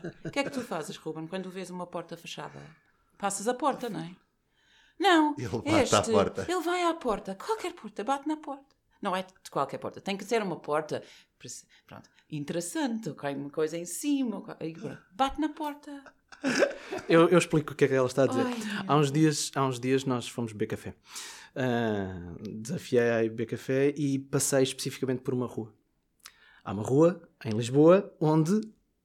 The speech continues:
Speaker 3: há uns dias antes, ah, eu passei à frente de uma porta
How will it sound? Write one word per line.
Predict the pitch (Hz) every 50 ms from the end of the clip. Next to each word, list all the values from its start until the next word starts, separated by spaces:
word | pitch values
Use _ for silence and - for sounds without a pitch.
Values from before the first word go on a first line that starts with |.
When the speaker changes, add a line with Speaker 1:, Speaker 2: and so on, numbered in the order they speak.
| _ _ _ _ _
Speaker 3:
há | - - -
uns | 139 135 127 120 123 127 120 117 123
dias | 139 165 160 156 143 135 127 - - - _
antes, | 170 165 156 147 147 196 226 240 - - - - - - - - - - - - _ _ -
ah, | 151 147 139 139 139 135 135 131 127 123 127 127 -
eu | 156 151 139 147 - - _
passei | 156 147 - 190
à | 170 -
frente | - 156 131
de | 135
uma | 147 143
porta | 139 151 156 160 170 170 - 190 170